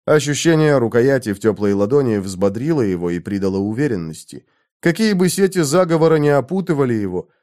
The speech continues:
какие бы уловки и вероломства не заманили его в ловушку, этот нож был настоящим.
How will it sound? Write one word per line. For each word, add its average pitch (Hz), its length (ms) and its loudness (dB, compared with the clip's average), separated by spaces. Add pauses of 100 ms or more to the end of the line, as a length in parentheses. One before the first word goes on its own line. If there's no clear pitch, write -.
какие 113 320 0
бы 98 140 -4
уловки 107 640 0
и 98 120 -2
вероломства 107 720 -2
не 104 140 -4
заманили 107 480 -2
его 127 260 0
в 117 60 -4
ловушку, 120 640 -2 (320)
этот 101 400 -4
нож 101 320 0
был 101 240 -4
настоящим. 90 920 -6